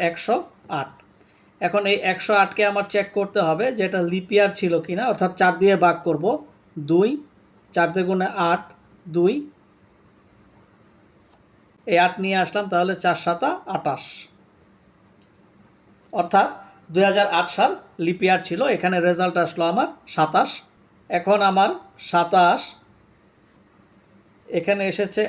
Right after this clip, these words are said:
একশো আট, এখানে বলা হয়েছে তেসরা জুন, অর্থাৎ তারিখ হচ্ছে তিন, এখানে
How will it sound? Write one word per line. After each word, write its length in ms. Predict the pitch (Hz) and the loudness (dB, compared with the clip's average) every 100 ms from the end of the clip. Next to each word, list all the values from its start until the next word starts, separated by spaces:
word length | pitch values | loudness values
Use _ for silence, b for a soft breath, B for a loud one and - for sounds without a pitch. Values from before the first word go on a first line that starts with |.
| 175 | 0
একশো 260 | 170 - 202 - 180 165 | -2 -2 -4 -2 0 0
আট, 200 | 165 233 - - _ _ _ _ _ _ _ _ _ _ _ _ _ _ _ _ _ | 0 -2 -10 -20 _ _ _ _ _ _ _ _ _ _ _ _ _ _ _ _ _
এখানে 260 | 185 208 208 196 | -4 0 2 4
বলা 160 | 196 196 | 4 6
হয়েছে 220 | 202 208 202 | 4 2 -2
তেসরা 440 | 196 185 190 202 202 165 | 0 0 2 4 4 2
জুন, 220 | 170 170 202 294 - - | 2 2 0 -6 -12 -8
অর্থাৎ 260 | 170 190 190 - 190 | -2 0 0 -2 0
তারিখ 260 | 180 196 196 | 2 2 -2
হচ্ছে 200 | 202 196 208 - | -4 -2 -4 -4
তিন, 220 | 214 196 208 339 - _ _ _ _ _ _ _ _ _ _ _ - | -4 -2 -4 -6 -12 _ _ _ _ _ _ _ _ _ _ _ -4
এখানে 240 | 180 196 | 0 2